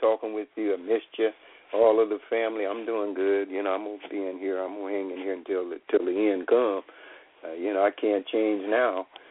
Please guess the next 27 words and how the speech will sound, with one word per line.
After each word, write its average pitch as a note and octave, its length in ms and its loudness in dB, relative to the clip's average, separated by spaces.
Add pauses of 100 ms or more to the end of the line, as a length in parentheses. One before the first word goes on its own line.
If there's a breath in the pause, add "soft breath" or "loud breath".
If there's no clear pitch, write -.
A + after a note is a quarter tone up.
(380 loud breath)
And, F2 500 -2
uh, E2+ 340 2
you F#2 220 2
know, E2+ 400 0
uh, D#2+ 220 -2 (100)
so E2 380 2
I E2 100 2
appreciate G2 540 0
the F#2 120 4
opportunity G2 680 0
that's E2 200 -4 (200)
provided F#2 500 2
by E2 140 0
TruthWorks. G#2+ 720 2 (720 soft breath)
Uh, C#2+ 680 -4
I'm - 120 -14
glad F2+ 380 2
that F2 120 0
O F2+ 180 2 (100)
C, E2+ 640 -4
O-, F2+ 220 4 (140)
O F#2 100 0 (100)
C F#2+ 180 -2
G F#2+ 280 4
is F2 160 2
doing F#2+ 320 2
good. G2+ 380 8